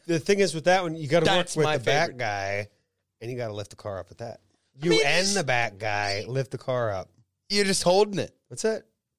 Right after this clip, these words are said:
Speaker 2: And then you set it da-, that is my favorite job. I
Speaker 1: You
Speaker 2: mean,
Speaker 1: like
Speaker 2: you'd
Speaker 1: that
Speaker 2: be
Speaker 1: one.
Speaker 2: sitting there collecting debris, running back and forth, getting good exercise, mind you. But I would just be sitting there holding stuff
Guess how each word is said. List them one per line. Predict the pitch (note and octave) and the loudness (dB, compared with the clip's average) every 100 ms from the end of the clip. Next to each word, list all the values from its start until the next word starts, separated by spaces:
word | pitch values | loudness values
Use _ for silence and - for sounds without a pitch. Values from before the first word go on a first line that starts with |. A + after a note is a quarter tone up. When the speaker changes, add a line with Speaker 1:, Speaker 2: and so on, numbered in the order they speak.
| _ _ - | _ _ -6
Speaker 2:
And | D#3+ F3 | -2 0
then | G3+ | 0
you | |
set | F#3+ G#3+ F#3+ | -2 -2 -2
it | F3 | -4
da-, | F#3+ - _ D3+ | -8 -8 _ -2
that | F3 F#3 E3+ | 0 0 -2
is | E3+ D#3 | -2 0
my | D#3 D3 | 0 0
favorite | C3+ A2+ F#2 | -2 -6 -6
job. | F2+ D#2+ - _ _ _ - | -10 -12 -12 _ _ _ -4
I | |
Speaker 1:
You | B2+ | 2
Speaker 2:
mean, | D3 | 2
Speaker 1:
like | D3+ | 4
Speaker 2:
you'd | A#3+ | 2
Speaker 1:
that | G#3+ | 2
Speaker 2:
be | |
Speaker 1:
one. | G#3 | 2
Speaker 2:
sitting | - F#3 E3 | 0 -2 -2
there | E3 | -2
collecting | D#3+ D#3+ D3 - C3 | -2 0 0 -2 -8
debris, | G#2 A2+ D#3 | -4 0 0
running | A#2 A#2+ A#2+ | 0 -2 0
back | A#2 A2+ G#2 | 0 -2 -4
and | |
forth, | - C#3+ B2 | -2 0 0
getting | - B2 C3 | 0 -2 0
good | D#3 F3 | 0 2
exercise, | E3+ - F3+ - B2+ A2+ F#2+ | 0 0 -2 2 4 4 0
mind | G#2+ F#2+ F2 | -4 -4 -6
you. | F#2 F#2+ _ _ _ - | -8 -8 _ _ _ -4
But | C#3 C#3 | -4 0
I | C#3 D3+ | 0 2
would | D#3 C#3 | 0 -2
just | C3+ C3 | -2 -2
be | C3 B2 | -4 -2
sitting | - D3 C#3+ | -2 -2 -2
there | C#3 B2 | -2 2
holding | C3+ D3+ D#3 | 2 2 0
stuff | D3 E3+ E3 | 0 4 2